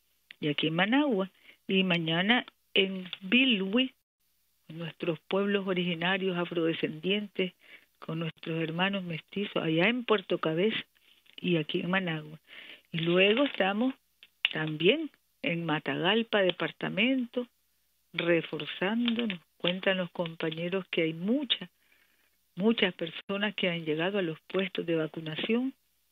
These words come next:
buscando la protección, la protección que debemos garantizar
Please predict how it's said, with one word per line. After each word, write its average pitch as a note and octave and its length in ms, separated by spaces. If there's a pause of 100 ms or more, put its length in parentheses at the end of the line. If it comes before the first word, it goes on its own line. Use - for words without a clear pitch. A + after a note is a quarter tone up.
(240)
buscando F#3 540
la A#3 100
protección, A#3 720 (720)
la F3 160
protección A3 800 (240)
que E3 260
debemos E3+ 600 (680)
garantizar E3 880